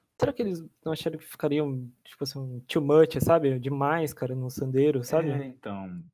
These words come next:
Speaker 2: tá, às vezes seja isso. É...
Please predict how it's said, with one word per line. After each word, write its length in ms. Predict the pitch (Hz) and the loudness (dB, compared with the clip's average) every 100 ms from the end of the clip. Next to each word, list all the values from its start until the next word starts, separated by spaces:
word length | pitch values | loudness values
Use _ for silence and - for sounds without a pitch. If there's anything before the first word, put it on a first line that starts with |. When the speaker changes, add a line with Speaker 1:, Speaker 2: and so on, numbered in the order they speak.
| _ _ _ | _ _ _
Speaker 2:
tá, 220 | 107 110 | -10 -8
às 140 | 127 127 | -6 -2
vezes 260 | 127 135 | -4 -4
seja 500 | - - - 139 127 | -12 -18 -6 -2 0
isso. 420 | 95 110 117 - - - _ _ _ _ _ - | 0 -4 -8 -14 -16 -20 _ _ _ _ _ -8
É... 840 | 123 110 107 95 92 85 82 82 | -2 0 0 -2 -4 -8 -12 -16